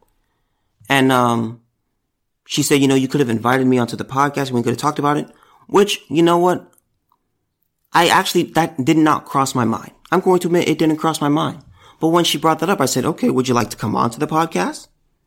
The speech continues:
And she, you know, she, she declined. She didn't, she didn't want to do it.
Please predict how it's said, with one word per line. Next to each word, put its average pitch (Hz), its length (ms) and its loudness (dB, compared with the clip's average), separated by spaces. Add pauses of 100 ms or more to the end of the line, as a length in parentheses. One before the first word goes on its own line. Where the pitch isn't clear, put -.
(1080)
And 156 100 2
she, 156 240 0
you 156 140 2
know, 135 200 4
she, 135 400 -2
she - 180 -2
declined. 113 520 -6 (140)
She - 120 -4
didn't, 120 140 -2
she - 140 -2
didn't 113 100 0
want 113 120 0
to 110 40 -6
do 101 160 -8
it. - 100 -16